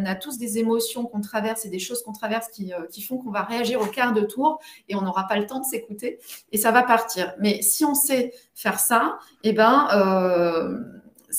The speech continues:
euh, voilà, on n'est plus, euh, le, le Dieu vivant et nos enfants osent,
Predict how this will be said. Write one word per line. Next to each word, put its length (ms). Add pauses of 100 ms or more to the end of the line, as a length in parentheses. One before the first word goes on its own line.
(160)
euh, 400
voilà, 300
on 40
n'est 160
plus, 300
euh, 220
le, 240
le 140
Dieu 240
vivant 600
et 320
nos 240
enfants 180 (2500)
osent, 400